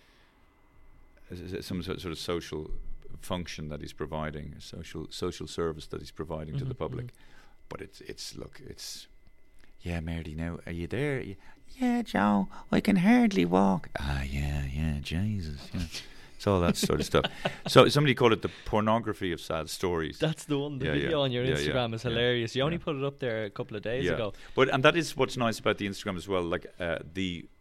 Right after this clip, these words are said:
Speaker 1: majority
Speaker 2: Archives.
Speaker 1: of the audience are on Instagram are, like, eighteen to thirty-five.
Speaker 2: Mm-hmm.
Speaker 1: So a lot of those young dudes would not have seen the Savage Eye and would not be familiar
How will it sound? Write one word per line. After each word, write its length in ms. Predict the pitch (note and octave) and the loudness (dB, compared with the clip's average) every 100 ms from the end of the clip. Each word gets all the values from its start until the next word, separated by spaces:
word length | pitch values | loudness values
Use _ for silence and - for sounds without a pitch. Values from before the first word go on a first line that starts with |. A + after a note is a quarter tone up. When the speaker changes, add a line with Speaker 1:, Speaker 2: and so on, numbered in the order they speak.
| - | -10
Speaker 1:
majority 720 | F2 F#2 E2+ A2 G#2 B2 A#2 | -6 -4 0 4 4 4 4
Speaker 2:
Archives. 120 | G2+ | 4
Speaker 1:
of 40 | |
the 140 | G2+ F#2+ | 4 4
audience 680 | F#2+ G2 F2+ D#2+ D#2 - - _ | 4 2 0 -2 -8 -12 -14 _
are 500 | E2 E2 D#2+ D#2 D2+ - _ _ _ _ - | -2 0 0 -4 -6 -14 _ _ _ _ -6
on 140 | E2+ | -2
Instagram 540 | F2+ F2 D#2+ E2 D#2 | -4 -4 -4 -2 -2
are, 100 | D2 D#2 | -2 -2
like, 200 | D2+ - | -4 -4
eighteen 520 | - E2+ - F2+ D#2+ D2+ | -4 -4 -4 -6 -6 -8
to 80 | - | -8
thirty-five. 640 | E2 C#2+ C#2+ E2 D#2+ D#2+ - | -8 -8 -8 -8 -6 -8 -8
Speaker 2:
Mm-hmm. 200 | B2+ A#2+ C3+ - | -8 -8 -14 -8
Speaker 1:
So 140 | F#2 | -4
a 80 | F2+ | -2
lot 80 | C#3+ | 0
of 60 | C3+ | 0
those 300 | F#2 E2+ - - _ _ _ _ - | -2 -2 -12 -20 _ _ _ _ -10
young 400 | E2+ E2 D#2+ - _ - | -6 -6 -6 -12 _ -12
dudes 500 | - D#2+ D#2 - - - _ _ _ _ _ _ _ _ - | -6 -6 -6 -12 -18 -20 _ _ _ _ _ _ _ _ -12
would 240 | E2+ F2 | -6 -4
not 200 | F2 F#2+ | 0 0
have 100 | F2 | -2
seen 240 | - G2+ G#2 | -2 -4 -2
the 80 | E2+ | -6
Savage 340 | - - D2+ | -8 -8 -10
Eye 160 | D2 C#2+ | -10 -10
and 100 | - | -4
would 120 | E2+ F2 | -2 -2
not 160 | E2+ | -2
be 80 | F2 | -6
familiar 540 | - E2+ F2 E2+ D2+ | -6 -4 -4 -2 -4